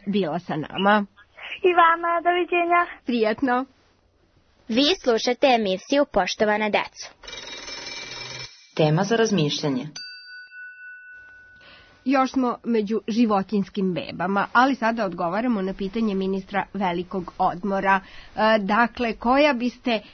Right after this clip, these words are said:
Speaker 1: e, odnosno, čija biste beba najradije bili?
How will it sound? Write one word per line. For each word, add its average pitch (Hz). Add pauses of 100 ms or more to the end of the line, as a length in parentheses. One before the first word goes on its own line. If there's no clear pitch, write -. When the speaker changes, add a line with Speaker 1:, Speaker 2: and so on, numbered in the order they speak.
(140)
Speaker 1:
e, 208 (400)
odnosno, 214 (140)
čija 349
biste 214
beba 233
najradije 196
bili? 175